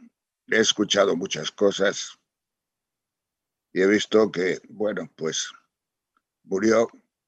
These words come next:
como tantas otras muertes de Maranata, maravillosas en el Señor.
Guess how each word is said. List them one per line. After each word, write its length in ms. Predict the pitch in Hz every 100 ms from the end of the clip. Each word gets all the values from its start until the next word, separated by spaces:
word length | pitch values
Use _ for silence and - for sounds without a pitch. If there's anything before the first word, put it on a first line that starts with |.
| _ _ _
como 320 | 101 82 85
tantas 500 | - 110 113 82 95
otras 340 | 101 80 80 80
muertes 500 | 90 95 - 82 -
de 100 | 76
Maranata, 680 | 76 76 73 101 - 80 76 _ _ _ _ _ _ _ _ _ _
maravillosas 1200 | - 82 85 87 85 90 113 - 90 90 - - _ _ _ _ _
en 160 | 98 82
el 140 | 78
Señor. 560 | - 80 80 95 78